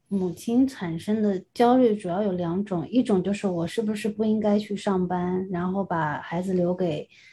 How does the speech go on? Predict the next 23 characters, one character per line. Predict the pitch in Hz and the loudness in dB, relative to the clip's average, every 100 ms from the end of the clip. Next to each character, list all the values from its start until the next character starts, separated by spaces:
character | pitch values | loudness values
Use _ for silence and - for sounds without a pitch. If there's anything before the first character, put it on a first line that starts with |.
| _ | _
祖 | - 185 170 | -4 0 2
辈 | 208 202 180 | 6 6 4
或 | 175 196 | 0 0
者 | 175 170 | 0 -2
是， | - - 180 170 160 | -6 -2 0 0 -2
呃， | 185 170 170 - - _ - | -2 -2 -2 -4 -10 _ 2
雇 | 240 | 6
来 | 208 170 165 | 8 6 2
的 | 170 165 - | 0 -2 -4
这 | 180 | -2
个 | 175 | 0
育 | 175 | 2
儿 | 190 180 | 2 2
嫂 | 190 170 143 | 0 -2 -2
啊， | 156 160 | -4 -6
或 | 165 | -4
者 | 170 | -6
是 | 165 | -4
阿 | 175 180 | -2 -2
姨 | 170 | -2
来 | 160 160 | -2 -2
照 | 190 170 | 0 0
顾。 | 160 165 - | -2 -6 -8